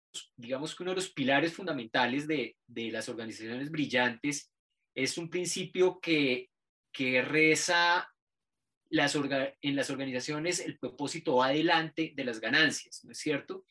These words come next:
Y la idea es que el propósito, ese propósito re-, superior, eh, tome su lugar en las organizaciones, porque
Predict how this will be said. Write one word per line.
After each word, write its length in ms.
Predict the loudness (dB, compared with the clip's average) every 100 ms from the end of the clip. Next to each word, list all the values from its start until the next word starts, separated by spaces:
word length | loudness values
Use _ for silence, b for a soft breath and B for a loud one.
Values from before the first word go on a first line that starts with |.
| B B B B B B
Y 80 | -2
la 120 | 2
idea 380 | 4 4 6 4
es 180 | 2 -4
que 420 | -4 -2 -2 -4 -6
el 200 | -8 -4
propósito, 800 | -6 -2 0 -2 -6 -4 -2 2
ese 220 | 2 2
propósito 560 | -2 -6 -6 -8 -8 -8
re-, 240 | -6 -6 -8
superior, 800 | -6 -4 -2 0 0 2 0 -2 _ _ _ _ _ _ _ _ _ _ _ _ _
eh, 400 | 0 0 -2 -6 _ -2
tome 680 | 0 2 0 -4 -4 -10 _ _ _ _ _ _ _ _ _
su 320 | -8 -4 4
lugar 520 | 6 6 6 6 4
en 100 | 0
las 160 | -4 -2
organizaciones, 920 | -2 -4 -6 -8 -8 -8 -12 -18 -20 _ _ _ _
porque 720 | -4 -4 -4 -2 0 0 -4